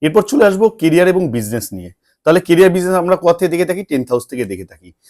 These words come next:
তা টেন্থ হাউস কোন রাশির ঘর? মকর রাশির ঘর। আর মকর রাশির লর্ড হলো শনি।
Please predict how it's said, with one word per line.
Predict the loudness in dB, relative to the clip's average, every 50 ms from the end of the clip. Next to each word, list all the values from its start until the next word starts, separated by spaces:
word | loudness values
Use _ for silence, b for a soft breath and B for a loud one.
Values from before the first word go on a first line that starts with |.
| b b -4
তা | -2
টেন্থ | 0 0 0 0 -2 0 2
হাউস | 2 2 2 0
কোন | -4 -2 0
রাশির | 2 0 0 -2 -6 -6
ঘর? | -4 -4 -4
মকর | -4 -6 -6 -6 -4 -4
রাশির | -4 -4 -4 -10 -18 -18
ঘর। | -16 -16 -18 -18 _ _ _ _ _ _ -4
আর | -2 2
মকর | 2 2 2 2 0
রাশির | 0 0 -2 -2 0
লর্ড | 2 4 4 2 2
হলো | -2 -4 -4 -6 -12 _
শনি। | _ -18 -12 -10 -10 -10 -10